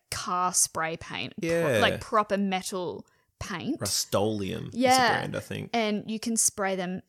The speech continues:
Speaker 1: any colour you want.
Speaker 2: That's genius. I was gonna drop in one where you can sometimes go and buy, especially with your hanging, like,
Speaker 1: Mm-hmm.
Speaker 2: your hanging rails, you can sometimes just go and get a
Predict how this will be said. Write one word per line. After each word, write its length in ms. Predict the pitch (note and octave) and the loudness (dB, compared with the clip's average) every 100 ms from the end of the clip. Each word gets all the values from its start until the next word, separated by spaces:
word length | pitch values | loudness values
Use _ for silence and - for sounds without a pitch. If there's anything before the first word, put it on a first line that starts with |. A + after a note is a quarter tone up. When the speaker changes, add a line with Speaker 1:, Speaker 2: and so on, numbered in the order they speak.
| _ - | _ -14
Speaker 1:
any 220 | G#3 F#3 | -8 -8
colour 280 | F#3 - - | -8 -10 -10
you 100 | - | -12
want. 200 | - - _ _ | -12 -12 _ _
Speaker 2:
That's 200 | F3 - | -6 -4
genius. 380 | - A#2 B2 - | 0 0 2 2
I 100 | A2 | 2
was 140 | C#3 | 0
gonna 200 | C#3 G#2 | 0 -2
drop 240 | F#2 F#2 - | 0 -2 -2
in 120 | F2+ | -4
one 180 | F2 F2 | -4 -4
where 100 | F2 | -4
you 280 | E2+ F2 F2 | -4 -4 -6
can 200 | - E2+ | -6 -4
sometimes 680 | - F2+ F2+ F2 E2+ E2+ | -2 -4 -6 -6 -4 -6
go 200 | - E2+ | -4 -4
and 100 | E2+ | -4
buy, 640 | E2 E2+ E2+ F2 E2+ E2+ - _ - | -6 -4 -2 -2 -4 -8 -12 _ -6
especially 420 | A2 G#2+ F#2+ G#2+ | -2 0 0 -2
with 420 | F#2 F#2 - - - _ _ - | -2 -4 -6 -12 -18 _ _ -6
your 320 | A2 F#2 E2+ | 0 0 0
hanging, 640 | - G2+ F#2 F2+ - C#3+ - - | -4 -2 -2 -2 -6 -8 -8 -2
like, 160 | - | 0
Speaker 1:
Mm-hmm. 80 | A2 | 0
Speaker 2:
your 200 | F#2+ F2 | -2 -2
hanging 320 | F#2 F2+ F#2 | -4 -4 -4
rails, 340 | F2 F2+ F#2+ - | -4 -4 -6 -8
you 80 | G2 | -6
can 140 | G#2+ | -4
sometimes 480 | - F#2 A#2 G#2+ - | -4 -4 -6 -8 -6
just 160 | F#2+ | -6
go 140 | - F2 | -4 -6
and 120 | E2+ | -6
get 140 | F2 - | -8 -6
a 520 | F2+ E2+ F2 F2 | -6 -6 -6 -8